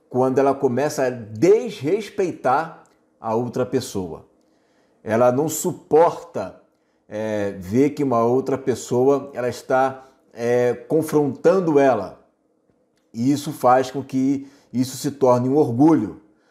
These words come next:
porque o confronto, ele faz parte do cristianismo, você tem que pôr a sua fé em prova.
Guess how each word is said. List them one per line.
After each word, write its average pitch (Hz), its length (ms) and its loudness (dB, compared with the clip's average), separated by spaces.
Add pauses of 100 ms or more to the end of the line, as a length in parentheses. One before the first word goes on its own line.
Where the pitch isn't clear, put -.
(220)
porque 113 200 -2
o 139 80 4
confronto, 156 840 0 (260)
ele 139 760 4
faz 151 320 -4
parte 156 420 0
do 143 100 -8
cristianismo, 139 720 0
você 110 240 -6
tem 127 160 -6
que 123 120 -12
pôr 160 260 2
a 160 60 0
sua 165 200 -2
fé 143 400 0
em 151 60 -6
prova. 120 460 0